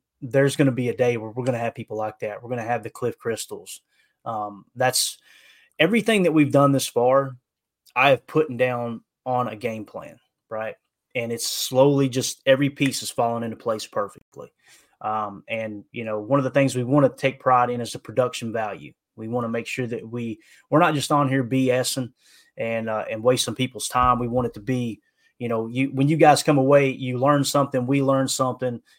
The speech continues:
and we're ready for the next show to learn something else, right? Um, but yeah, that's, that's on the short list for sure. We got some guests that,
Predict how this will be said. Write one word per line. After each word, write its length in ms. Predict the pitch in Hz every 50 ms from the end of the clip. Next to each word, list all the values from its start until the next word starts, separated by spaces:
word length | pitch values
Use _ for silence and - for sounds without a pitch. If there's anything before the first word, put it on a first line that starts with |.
| _ -
and 160 | 131 123 120
we're 60 | 120
ready 200 | 117 131 131 127
for 120 | 120 - 127
the 100 | 120 123
next 220 | 123 120 117 -
show 240 | - - 131 123 120
to 80 | 117 110
learn 200 | 120 120 120 110
something 360 | - 123 113 101 - 107 110
else, 280 | 107 98 - - -
right? 220 | - 117 113 107 - _ _ _ - - _ _ -
Um, 280 | 113 110 110 110 104
but 120 | 104 123 113
yeah, 140 | 127 123 120
that's, 260 | 123 127 - - -
that's 220 | 131 127 - -
on 80 | 131 123
the 60 | 117
short 280 | - - 135 120 - -
list 220 | 120 117 - -
for 80 | - 110
sure. 200 | - - 120 110
We 120 | 110 113
got 160 | 117 113 107
some 160 | - - 110
guests 320 | 107 123 123 117 - - -
that, 180 | 113 104 -